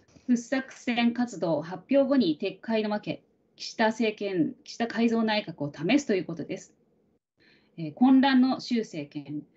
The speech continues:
上層部からブレーキかということです。ザクザクの記事です。中国海事局は二十一日、天然ガスなどを採掘する移動式掘削船が沖縄周辺の東シナ海で活動するとしていた発表を撤回した。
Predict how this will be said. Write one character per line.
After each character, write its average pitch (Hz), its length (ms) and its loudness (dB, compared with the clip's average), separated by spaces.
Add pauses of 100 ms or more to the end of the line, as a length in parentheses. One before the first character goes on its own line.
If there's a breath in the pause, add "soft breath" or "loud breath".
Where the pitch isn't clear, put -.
(140)
上 226 220 0
層 220 160 -2
部 160 80 -6
か 165 100 -8
ら 156 80 -2
ブ 170 120 -4
レ 226 100 4
ー 233 60 2
キ - 100 -14
か 175 120 -10
と 170 80 -6
い 156 40 0
う 147 40 -2
こ 151 120 -8
と - 80 -8
で 220 80 -2
す。 - 80 -10
ザ 175 100 -4
ク 180 80 -4
ザ 175 140 0
ク 175 100 -4
の 165 120 4
記 165 160 -10
事 - 100 -16
で 151 80 -4
す。 - 180 -20 (580 soft breath)
中 247 200 2
国 220 120 2
海 233 220 2
事 233 80 -8
局 214 220 -2
は 165 80 2
二 226 140 4
十 214 100 2
一 175 180 -4
日、 175 420 -6 (120)
天 262 200 6
然 262 160 6
ガ 277 120 0
ス 196 100 -8
な 208 140 -2
ど 175 120 0
を 156 80 -2
採 226 280 -2
掘 - 180 -16
す 208 100 -2
る 196 160 -2
移 185 120 -6
動 269 220 4
式 247 340 0
掘 247 120 2
削 233 300 -6
船 214 240 -2
が 214 240 0 (260 loud breath)
沖 208 200 -4
縄 233 160 6
周 233 180 -2
辺 226 180 -4
の 220 80 -2
東 247 340 -2
シ 262 100 0
ナ 262 120 2
海 196 200 -2
で 226 80 -6
活 208 220 -12
動 233 120 0
す 247 100 -6
る 240 100 0
と 180 100 -2
し 175 60 -10
て 185 120 -6
い 180 60 -6
た 202 80 -4
発 - 180 -12
表 220 160 4
を 170 120 -2
撤 - 60 -8
回 156 200 -6
し - 80 -16
た。 135 180 -10